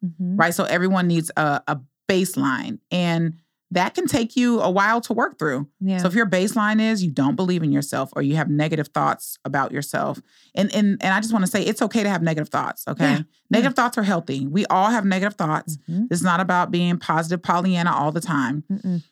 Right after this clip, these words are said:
Speaker 2: And it's like, but what is the source of that negative thought? And just really getting to a really nice, healthy baseline of belief for yourself.
Speaker 1: Mm-hmm.
Speaker 2: And then every morning, the first ninety minutes is mine.
Speaker 1: Yes. <laughs>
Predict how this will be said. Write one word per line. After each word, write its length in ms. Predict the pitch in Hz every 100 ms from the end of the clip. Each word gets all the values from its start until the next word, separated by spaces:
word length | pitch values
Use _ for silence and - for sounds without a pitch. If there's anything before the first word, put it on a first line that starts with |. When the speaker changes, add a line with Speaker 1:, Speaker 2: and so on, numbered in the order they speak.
| _ _ _ -
Speaker 2:
And 400 | 190 196 185 185
it's 160 | 190 -
like, 160 | 185 170
but 120 | 156
what 180 | 165 190
is 200 | 196 196
the 360 | 180 170 160 -
source 420 | - - 170 160 -
of 140 | 151
that 180 | 147 139
negative 340 | 139 135 135
thought? 420 | - - 135 139 -
And 140 | - 170
just 180 | 190 180
really 220 | 190 190
getting 260 | 180 180 185
to 140 | 185
a 60 | 160
really 280 | 165 175 175
nice, 580 | 160 156 156 160 - - _ -
healthy 680 | 202 196 202 165 147 147 - 175
baseline 600 | 170 170 160 160 160 -
of 140 | 160
belief 360 | 151 202 254 240
for 100 | 151
yourself. 500 | 143 143 - 131 139
Speaker 1:
Mm-hmm. 460 | - _ - 147 175
Speaker 2:
And 120 | 202
then 280 | 233 277 233
every 240 | - 208 240
morning, 580 | 196 180 185 196 202 - -
the 200 | 165 -
first 300 | - 185 175
ninety 260 | 160 170 165
minutes 280 | 160 151 143
is 120 | 123
mine. 400 | 107 - 127 160 _ _ _
Speaker 1:
Yes. 920 | 156 156 147 147 147 143 - - - 294
<laughs> 240 | 302 -